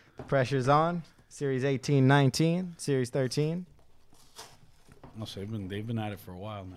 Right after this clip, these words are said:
Speaker 1: They've been at it for a hot minute. They've been crushing it.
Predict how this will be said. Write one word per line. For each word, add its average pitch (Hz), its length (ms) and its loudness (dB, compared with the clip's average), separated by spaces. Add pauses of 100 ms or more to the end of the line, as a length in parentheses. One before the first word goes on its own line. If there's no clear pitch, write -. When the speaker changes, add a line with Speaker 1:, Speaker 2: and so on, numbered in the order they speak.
Speaker 1:
They've 101 140 -4
been 107 100 0
at 92 140 -4
it 85 60 -12
for 82 120 -16
a - 120 -16
hot - 520 -2
minute. - 280 -10
They've 113 120 4
been 101 140 -2
crushing - 800 -4
it. - 160 -18